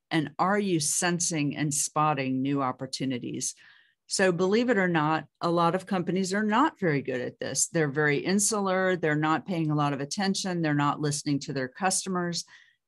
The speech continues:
And they are often not really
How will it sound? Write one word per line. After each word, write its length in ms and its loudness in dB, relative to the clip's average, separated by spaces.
And 440 4
they 480 4
are 180 -2
often 440 0
not 240 2
really 400 0